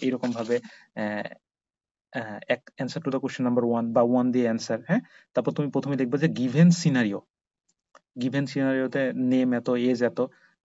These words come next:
presented with, মানে গুরুত্বপূর্ণ কমপ্লেন্টস গুলা দিয়ে, হ্যাঁ, তুমি তারপরে দিবা যে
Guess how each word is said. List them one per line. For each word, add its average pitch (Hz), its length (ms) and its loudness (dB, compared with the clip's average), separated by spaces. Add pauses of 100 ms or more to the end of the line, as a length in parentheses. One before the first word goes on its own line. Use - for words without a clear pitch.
presented 127 440 0
with, 123 240 0
মানে 139 180 2 (280)
গুরুত্বপূর্ণ 180 560 2
কমপ্লেন্টস 156 460 0
গুলা 151 200 2
দিয়ে, 143 280 0 (100)
হ্যাঁ, 226 160 0 (200)
তুমি 160 140 2
তারপরে 127 360 2
দিবা 117 180 0
যে 120 160 0